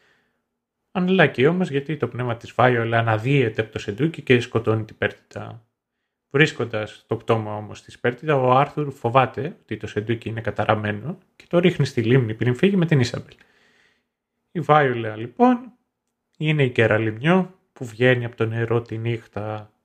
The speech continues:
γεμίζοντας τον κόσμο λάσπες, λες και την μπορούσε να, να σκουπίσει τα πόδια της.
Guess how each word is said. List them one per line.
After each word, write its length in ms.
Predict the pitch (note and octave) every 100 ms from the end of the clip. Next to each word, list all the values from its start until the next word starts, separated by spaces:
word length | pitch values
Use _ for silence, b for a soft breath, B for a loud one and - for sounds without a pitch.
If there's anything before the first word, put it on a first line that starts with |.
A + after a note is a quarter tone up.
| _ _
γεμίζοντας 640 | B2+ B2 A2+ A2 A2+ A2+ - _ _
τον 160 | B2+
κόσμο 320 | B2+ B2 A#2
λάσπες, 640 | A2 G#2+ A#2 - E3+ G#3 _ _ _
λες 140 | A2
και 100 | -
την 100 | A2
μπορούσε 320 | A2 A2 A2 A2+
να, 60 | A2+ A2 A2 _ _ _ _ _ _ _
να 60 | A2+
σκουπίσει 380 | - A2+ A2+
τα 80 | G#2+
πόδια 280 | - B2+ G3+
της. 320 | - D4+ _